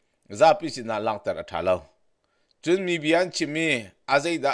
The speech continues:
asul lam ti mi thei lo e toi te chik an tha lo. Khaban tu pol kha zia za tha lo se mo. Zia za tha lo se. Ma bel te chu. Tu du a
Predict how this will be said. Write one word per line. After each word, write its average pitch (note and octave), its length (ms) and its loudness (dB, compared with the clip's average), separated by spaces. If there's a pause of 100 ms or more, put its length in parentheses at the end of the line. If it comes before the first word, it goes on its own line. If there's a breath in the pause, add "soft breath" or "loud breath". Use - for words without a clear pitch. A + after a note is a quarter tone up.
asul D3+ 260 -8
lam A#2 180 0
ti B2 80 -12
mi A2 180 -12
thei B2+ 180 -6
lo B2 40 0 (140)
e G#2 120 -6
toi G2+ 160 -8
te F#2 160 -10
chik G#2 220 -12
an F#2 140 -8
tha F#2 160 -4
lo. F2+ 80 0 (640 soft breath)
Khaban F#3+ 340 8
tu C#3+ 80 -6 (100)
pol A2 240 -2
kha A2+ 140 6 (400)
zia G#2+ 220 0
za G2 100 2 (120)
tha G#2 160 -14
lo E2+ 60 -4 (100)
se F2 120 -20
mo. E2+ 100 -14 (260)
Zia F#2+ 180 -10
za F2+ 140 -6
tha G2+ 140 -14
lo F2 80 -8 (100)
se. F2 100 -10 (880)
Ma A#2 180 2
bel D3+ 200 0
te B2+ 80 -2 (100)
chu. A2 140 -4 (1120)
Tu D#3+ 100 -2 (160)
du E3+ 80 0 (160)
a - 20 4